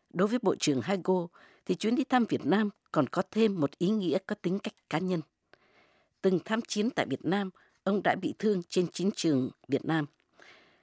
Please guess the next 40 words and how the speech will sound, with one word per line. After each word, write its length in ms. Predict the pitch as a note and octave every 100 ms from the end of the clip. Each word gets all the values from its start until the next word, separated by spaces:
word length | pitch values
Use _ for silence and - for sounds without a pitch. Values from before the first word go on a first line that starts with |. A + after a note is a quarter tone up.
| _
Trong 160 | - A3+
thời 140 | F3
gian 200 | B2+ F3 G3+
qua, 320 | - G3 F3+ _ _ -
ngũ 160 | E3
giác 200 | F3 -
đài 340 | B2 E3 C#3 A#2 _ _ -
đã 100 | D3+
có 140 | A3+
những 280 | A3 G3+ G#3
bước 180 | B3+ -
để 120 | C#3+
chuyển 260 | - D#3 C3 B2+
hướng 240 | F3+ G3+
sang 220 | - F#3+ -
Á 100 | D3+
Châu. 240 | - F3+ D3+ - _ _ _ - - _ _ _
Các 140 | G3 -
giới 120 | G3+
chức 240 | - A#3
cao 160 | G#3+ G#3
cấp 220 | - B3+
của 100 | D#3
Bộ 200 | C3+ A#2+
Quốc 160 | - G#3+
phòng 320 | - D3 C3
Mỹ 240 | D3 C3 A3 _
đã 120 | - G3+
lần 260 | G#3 E3
lượt 220 | C#3 D3 -
đến 180 | D3+ G#3+
thăm 240 | A3+ G3
Việt 160 | C#3+ -
Nam, 280 | D#3 F3+ D#3+ _ - - - -
kể 100 | E3
cả 180 | C#3 D3
Đại 240 | A#2 D3+ -
tướng 240 | F#3+ F#3 A#3
Martin 440 | G3+ G3 - F#3+
Dempsey, 520 | F3+ E3+ - - E3+